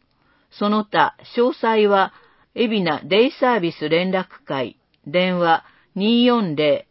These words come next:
零七二七へお問い合わせください。合唱の集い。問い合わせ、文化スポーツ課。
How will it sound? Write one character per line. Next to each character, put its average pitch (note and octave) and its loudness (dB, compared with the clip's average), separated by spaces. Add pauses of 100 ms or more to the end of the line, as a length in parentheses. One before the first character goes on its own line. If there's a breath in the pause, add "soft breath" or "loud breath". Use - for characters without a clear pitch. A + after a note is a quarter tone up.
零 A3 0
七 G#3+ -2
二 F3 -4
七 E3+ -4
へ C3 -6
お C#3+ -10
問 F#3+ -2
い F3+ 2
合 F3 2
わ E3+ -2
せ E3 -6
く - -10
だ D3+ -2 (100)
さ C3+ -6
い。 - -12 (2000)
合 E3 -4 (180)
唱 B3 4
の A3+ 0
集 G3+ -6 (220)
い。 E3 -6 (720)
問 G#3 2
い G#3 4
合 G3+ 6
わ F#3+ 2
せ、 - 0
文 G3 -2
化 A3 -4
ス - -18
ポ G3+ 2
ー G3 -4
ツ - -20
課。 - -4